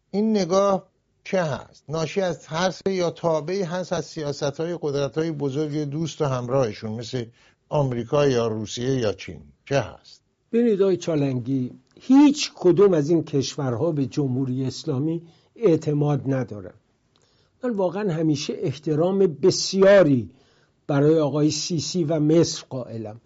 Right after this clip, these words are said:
Speaker 2: برای بنیان سیاست مصر. اینا رفتن التماس کردن، حتی امیر عبداللهیان گفت به زودی روابطمون در سطح عالی.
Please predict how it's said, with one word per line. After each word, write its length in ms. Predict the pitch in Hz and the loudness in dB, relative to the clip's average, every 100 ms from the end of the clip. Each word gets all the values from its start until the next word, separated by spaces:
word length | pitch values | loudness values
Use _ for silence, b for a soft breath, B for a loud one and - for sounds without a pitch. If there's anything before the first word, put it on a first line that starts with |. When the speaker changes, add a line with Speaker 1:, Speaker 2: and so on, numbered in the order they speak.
| b - | b -8
Speaker 2:
برای 180 | 143 170 | 0 0
بنیان 720 | 156 160 156 156 170 202 190 | 4 4 6 8 8 8 6
سیاست 640 | - 170 139 131 143 131 | 4 0 0 -2 -6 -6
مصر. 440 | 139 120 104 - - _ b b b b b b | -6 -6 -8 -12 -20 _ b b b b b b
اینا 300 | 185 175 220 | 2 4 4
رفتن 440 | 240 220 - 233 | 2 -2 -2 -2
التماس 800 | - 185 147 139 160 160 190 - - | -2 0 0 0 -2 0 0 -2 -6
کردن، 420 | 196 185 190 180 | -6 -4 -4 -4
حتی 340 | 135 208 - | -6 -8 -8
امیر 340 | 208 165 156 151 | -6 -4 -2 -2
عبداللهیان 640 | 139 151 147 147 151 190 | -2 -2 0 2 2 2
گفت 280 | 180 202 - b b b b b - | 6 4 4 b b b b b -12
به 240 | 156 170 175 | 2 8 8
زودی 580 | 127 156 156 147 202 | 6 4 4 6 4
روابطمون 800 | 196 160 156 147 165 165 190 190 | 6 6 6 4 0 0 0 0
در 180 | 170 151 | 0 -2
سطح 380 | - 180 170 185 | -2 -6 -4 -4
عالی. 560 | - 156 143 160 131 | -2 0 2 2 0